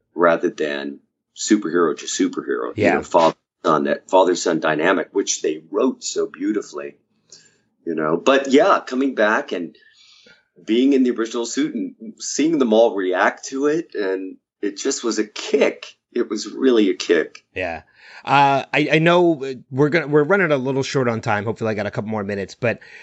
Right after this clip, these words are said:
Speaker 2: um, one of the questions I know, as I mentioned, Rob wasn't able to join me today, but he did have a question that he wanted me to, to pass
Speaker 1: Yeah.
Speaker 2: on to you. Uh,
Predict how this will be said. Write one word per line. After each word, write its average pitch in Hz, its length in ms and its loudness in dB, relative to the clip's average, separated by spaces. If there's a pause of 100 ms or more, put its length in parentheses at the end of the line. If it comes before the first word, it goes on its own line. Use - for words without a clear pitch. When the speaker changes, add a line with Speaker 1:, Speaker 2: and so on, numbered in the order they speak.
(140)
Speaker 2:
um, 214 460 2 (100)
one 131 280 0
of 196 60 2
the 180 60 2
questions 151 380 0
I 135 80 4
know, 131 180 2
as 120 180 0
I 131 60 2
mentioned, 123 400 -2
Rob 123 220 2
wasn't 123 260 0
able 101 240 -4
to 113 100 -10
join 113 300 -4
me 104 160 -8
today, 104 300 -4
but 107 180 -8
he 131 160 -4
did 165 160 2
have 139 180 2
a 120 60 -6
question 117 360 -4
that 107 120 -6
he 110 100 -8
wanted 104 280 -4
me 101 260 -8
to, 107 340 -6
to - 80 -14
pass - 160 2
Speaker 1:
Yeah. 131 80 6 (120)
Speaker 2:
on - 140 -2
to - 120 -10
you. 98 220 -8 (500)
Uh, 131 320 2